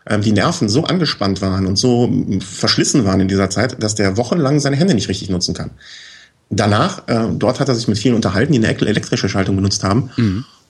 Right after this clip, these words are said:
Speaker 1: und kam dann zu dem Schluss, dass elektrisch ist das Bessere und fährt seitdem elektrisch und hat solche Probleme nicht mehr. Das heißt, es gibt auch wirklich Argumente, die dafür sprechen.
Speaker 2: Aber das sind nicht die Argumente, die dafür sprechen, dass ich sowas hätte. Das ist, also das ist dann wahrscheinlich, man muss halt immer auf den Anwendungsfall gucken.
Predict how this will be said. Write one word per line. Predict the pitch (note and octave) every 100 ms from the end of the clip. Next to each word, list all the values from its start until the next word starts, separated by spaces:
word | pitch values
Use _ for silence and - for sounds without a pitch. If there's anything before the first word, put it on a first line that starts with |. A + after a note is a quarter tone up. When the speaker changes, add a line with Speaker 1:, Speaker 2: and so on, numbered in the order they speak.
| -
Speaker 1:
und | A2+
kam | A2+ G2
dann | A2+
zu | A2+
dem | G2+
Schluss, | G2 G2+
dass | G2+ F#2
elektrisch | F#2 F2+ F#2+
ist | A2+ -
das | -
Bessere | - - - G2+ -
und | - G2 G#2 G#2 - _
fährt | - - G#2+
seitdem | - G2+ F#2
elektrisch | F2 - C#3 C#3 -
und | A2 -
hat | D2+
solche | F2 F#2+
Probleme | - - B2
nicht | C#3 C3+
mehr. | F2+ - - _ _ _ _ _ -
Das | - G#2+
heißt, | A2+
es | -
gibt | A2 C#3 -
auch | -
wirklich | A2+ - -
Argumente, | A2 G#2 G#2 A#2+
die | A#2
dafür | A#2 - D#3 C#3+
sprechen. | - - F#2 - - _ - -
Speaker 2:
Aber | - A2
das | G#2 A#2
sind | B2+ A2+
nicht | A2+ -
die | A#2+
Argumente, | G#2 A2 A2 A2+
die | G#2+
dafür | G#2+ G2+ B2
sprechen, | G#2 - G#2+ A2 A#2+ A#2+ G#2+
dass | G2+ -
ich | A#2+ -
sowas | F#2+ F2+ E2+
hätte. | F2 -
Das | F2+ F#2
ist, | F2 -
also | F#2 G2
das | F#2+ G2
ist | F#2
dann | F2
wahrscheinlich, | E2+ F#2
man | F2+
muss | G2 G2+
halt |
immer | F#2+
auf | G#2
den | G#2
Anwendungsfall | F2+ G2 F2+ - E2+ E2
gucken. | - - D3 D3